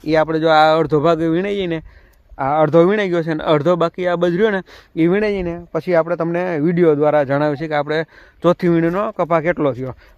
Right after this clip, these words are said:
અને તમે તો જોઈ લ્યો મિત્રો, અત્યારે હે ને આપણે ઓલી બાજુના ભાગમાં છે ને આપણે આ ભાગમાં આવી ગયા છે. અને આમાંય તે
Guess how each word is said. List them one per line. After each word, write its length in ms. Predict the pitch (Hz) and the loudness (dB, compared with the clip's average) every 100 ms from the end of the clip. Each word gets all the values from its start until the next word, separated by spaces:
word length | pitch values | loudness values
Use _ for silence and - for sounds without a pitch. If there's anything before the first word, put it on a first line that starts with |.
| - | -8
અને 180 | 143 139 139 - - - | -6 -6 -8 -14 -16 -4
તમે 240 | 156 165 160 131 _ - | 0 2 2 0 _ -8
તો 120 | 143 | 2
જોઈ 180 | 147 175 | 6 8
લ્યો 120 | 185 | 8
મિત્રો, 240 | 175 160 160 | 6 6 6
અત્યારે 260 | 160 160 | 6 4
હે 60 | 175 | 6
ને 80 | 165 | 4
આપણે 240 | 160 165 180 180 - _ - - - - - | 6 6 6 4 -4 _ -18 -16 -16 -6 4
ઓલી 240 | 160 170 | 6 8
બાજુના 320 | 165 175 170 131 | 8 8 8 6
ભાગમાં 320 | 143 156 175 | 4 6 6
છે 160 | 165 190 | 6 4
ને 80 | 175 | 4
આપણે 280 | 156 156 170 190 - - | 4 6 6 4 0 0
આ 200 | 165 165 | 4 6
ભાગમાં 500 | 131 120 139 127 135 | 4 2 2 4 4
આવી 200 | 131 135 | 6 6
ગયા 140 | 139 135 | 4 4
છે. 160 | 175 | 4
અને 160 | 196 156 | 4 6
આમાંય 320 | 151 175 175 | 6 6 6
તે 160 | 170 | 6